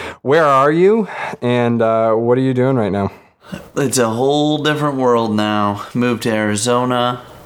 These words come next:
Speaker 2: had another child, have two more children currently on the way. We have a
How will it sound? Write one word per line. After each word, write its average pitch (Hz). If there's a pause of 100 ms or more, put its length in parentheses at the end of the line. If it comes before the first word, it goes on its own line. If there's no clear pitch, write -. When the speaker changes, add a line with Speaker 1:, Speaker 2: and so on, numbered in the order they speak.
(200)
Speaker 2:
had 120
another 113
child, 120 (500)
have 107 (160)
two 147
more 131
children 123
currently 123
on 117
the 117
way. 117 (1000)
We 113
have 101
a 107